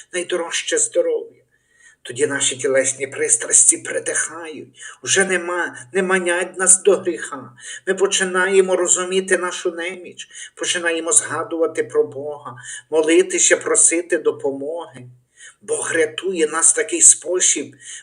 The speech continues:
бо Він прекрасно знає, що тіло наше тимчасове, а ми сумуємо, хочемо його носити вічно.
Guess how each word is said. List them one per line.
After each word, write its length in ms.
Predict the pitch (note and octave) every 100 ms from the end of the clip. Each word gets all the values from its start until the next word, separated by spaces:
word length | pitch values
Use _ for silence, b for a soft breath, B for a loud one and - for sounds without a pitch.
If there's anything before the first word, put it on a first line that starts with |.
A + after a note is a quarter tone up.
| -
бо 120 | E3
Він 220 | G3 F#3+
прекрасно 800 | F#3 F3 - F3+ F3 - - F3+
знає, 400 | - F3 F#3 E3
що 180 | - F3
тіло 360 | - F3+ F3+
наше 300 | F3+ F3+ -
тимчасове, 880 | F3 F3+ - - D3+ - F3+ - - B B B B
а 160 | D#3
ми 380 | E3 F3 D3+ - -
сумуємо, 760 | - - F3+ F#3 F#3+ F#3 F3
хочемо 500 | E3+ E3+ F3+ F#3 F3+
його 220 | F3+ F3
носити 460 | E3+ E3+ F#3 F#3 F3
вічно. 640 | E3+ G3 F#3+ - - B2+